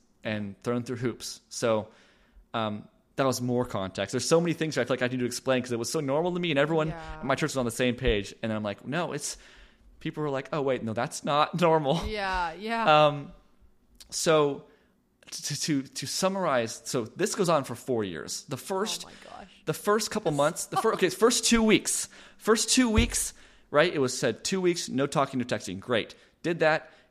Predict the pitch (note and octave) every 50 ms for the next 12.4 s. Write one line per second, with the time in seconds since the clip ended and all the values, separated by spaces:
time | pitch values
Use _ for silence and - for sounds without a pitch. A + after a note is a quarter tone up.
0 | _ - D3 B2+ C3 C3+ B2+ C#3+ C3 B2+ - - B2 - D#3 C#3+ C3 B2 G#2+ -
1 | - - - E3+ D#3+ E3 E3+ E3+ F3+ D#3 C3 C3+ B2+ B2+ C3+ C#3 - - C3+ B2
2 | A#2+ A#2+ A#2+ B2 B2+ C3 C3 B2+ A#2+ A2+ A2 - - G#2+ G#2+ G#2+ G#2 G#2 C#3 C#3
3 | C#3+ C3+ A#2 G2 - - - - - - - C#3 C3+ B2+ A#2+ B2 - A#2+ B2 B2
4 | B2 - B2+ A#2+ - - A#2 A#2+ B2+ A#2+ A2 G#2+ G2 A2 G#2+ - B2 A#2+ A2+ G2+
5 | - - A#2+ A2+ A2+ A2+ - B2 G#2 F2+ F#2 F#2 F#2 G#2 C#3+ - - - - -
6 | - - - _ - - C3+ B2 - - C#3 - C3+ C#3 D3+ D#3 C3+ B2 A#2+ -
7 | - - - - A2 - - C3 B2+ B2 A2+ A#2 A#2 A2 G#2+ G2+ G2+ - - G#2+
8 | G2 G#2 A#2 B2 A#2 A2+ A#2 B2+ - - F#3+ D#3 B2+ G#2+ - - - - - -
9 | - _ _ _ _ _ _ _ _ - B2+ C#3+ D#3 D3+ D#3 F3 F3 - - -
10 | D#3 C#3+ C#3+ - E3+ D#3+ D#3+ E3 E3 F3 D3+ C3+ C3+ D3 D3 C#3 C#3 B2+ - B2
11 | B2 A#2+ A2+ G#2+ - - - A#2+ A2+ A2 G#2+ A2 G2+ G2 - - A#2 G2+ G2 G2
12 | F#2+ - - G#2 G2 G2 G2